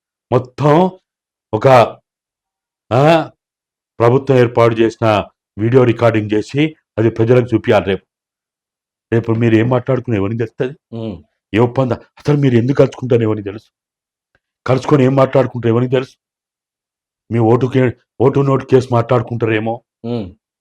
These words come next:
Speaker 1: మీ భూముల పంపకాలు మాట్లాడుకుంటారేమో,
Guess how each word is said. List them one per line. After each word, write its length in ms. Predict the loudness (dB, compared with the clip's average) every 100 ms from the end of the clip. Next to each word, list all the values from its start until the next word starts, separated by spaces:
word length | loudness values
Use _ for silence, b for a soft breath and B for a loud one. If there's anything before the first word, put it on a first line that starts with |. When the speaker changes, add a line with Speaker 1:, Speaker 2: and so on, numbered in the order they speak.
| _ _ _ _ _ _
Speaker 1:
మీ 80 | -4
భూముల 300 | 0 2 2
పంపకాలు 420 | 2 0 0 0
మాట్లాడుకుంటారేమో, 1000 | 2 0 0 -2 -4 -6 -6 -6 -8 -10